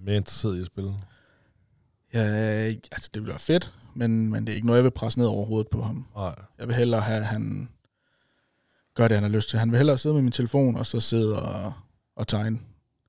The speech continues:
Speaker 1: Ja.
Speaker 2: Jeg har sådan en Samsung, øh, hvor den der pind er med. Så der kan han sidde, der har han fået sådan et, øh, et farveprogram, hvor han kan, øh, farve dinosaurer. Øh, og det kan han sidde og bruge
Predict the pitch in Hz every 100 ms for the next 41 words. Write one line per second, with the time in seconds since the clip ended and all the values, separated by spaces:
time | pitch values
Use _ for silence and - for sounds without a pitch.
0 | _ 98 - _ 113 117 110 107 107 101
1 | 107 98 101 - - 90 101 107 104 98
2 | - 147 - - 110 _ _ _ _ _
3 | _ _ _ _ _ - 127 135 131 117
4 | 131 123 123 113 131 117 117 101 98 76
5 | 73 85 - 123 123 110 101 107 110 113
6 | 104 101 87 85 101 - _ _ _ 117
7 | 110 120 107 135 180 - - - _ _
8 | _ _ - 156 113 113 - 143 123 107
9 | 107 107 104 113 104 113